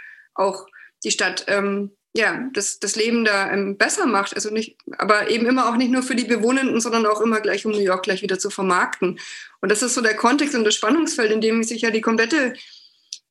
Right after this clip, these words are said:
kompletten Überlegungen rund um Pandemie und Stadt auch gerade bewegen. Also auch in Berlin, ähm, hat sich das Leben stark nach außen,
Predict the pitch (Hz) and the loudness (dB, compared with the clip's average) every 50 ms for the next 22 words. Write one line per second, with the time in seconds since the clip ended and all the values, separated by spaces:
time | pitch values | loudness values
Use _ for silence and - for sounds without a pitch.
0 | _ _ - 240 226 233 247 254 311 294 240 247 226 220 240 247 320 294 277 254 | _ _ 0 2 2 2 4 4 2 4 4 2 2 2 2 2 2 2 4 2
1 | 226 226 220 220 240 233 233 190 214 226 220 226 226 226 226 220 226 240 269 269 | 2 2 2 2 2 0 2 2 0 0 0 0 0 2 2 2 2 2 2 2
2 | 233 226 - 240 233 233 220 226 - 226 214 214 214 202 208 185 196 226 277 320 | 0 0 0 -2 -2 -2 -2 -2 0 0 2 2 2 2 2 2 2 0 2 2
3 | 285 269 214 202 202 - - 196 - 226 220 214 214 202 196 220 302 370 359 262 | 2 2 0 -2 -4 -4 -4 -2 0 2 2 2 2 2 2 2 2 4 4 2
4 | - - - 214 214 214 208 262 - 202 - 208 - 226 214 - 226 220 214 208 | 0 0 0 0 0 0 0 -2 -2 -2 -4 -6 -6 -6 -6 -2 -2 -2 0 0
5 | 214 214 - - 214 185 185 190 - 233 196 196 - - 185 196 202 - 220 214 | 0 -2 -2 -2 0 2 2 2 2 0 -2 -2 0 0 0 0 0 0 -2 -4
6 | 208 208 214 | -4 -6 -6